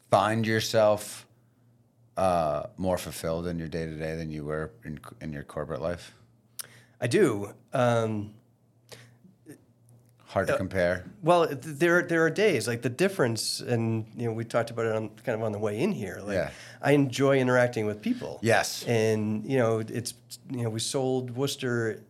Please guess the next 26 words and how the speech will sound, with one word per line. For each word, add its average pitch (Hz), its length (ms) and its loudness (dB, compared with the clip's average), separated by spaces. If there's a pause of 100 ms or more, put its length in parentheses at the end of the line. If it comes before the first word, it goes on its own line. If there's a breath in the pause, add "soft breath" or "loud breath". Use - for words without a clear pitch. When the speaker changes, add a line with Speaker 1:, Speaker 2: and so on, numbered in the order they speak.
Speaker 2:
in, 104 560 -2
I - 1040 -20
think 127 60 -4
it - 20 -2
was 104 100 -6
September, 98 680 -4 (120)
and 107 320 0
so, 104 520 -4 (120)
you 110 120 -4
know, 104 80 -4
it's, - 500 -8 (460)
it's - 120 -12
been 107 320 0
a, 104 200 -2
a 101 40 -6
chunk 110 220 0
of 104 80 -2
time 160 340 -2
now. 90 280 -4
And 107 120 -4
Speaker 1:
Yeah. 101 120 4
Speaker 2:
so, 107 340 0 (380 loud breath)
you 127 120 0
know, 110 60 4
staying 127 400 2
motivated 117 880 2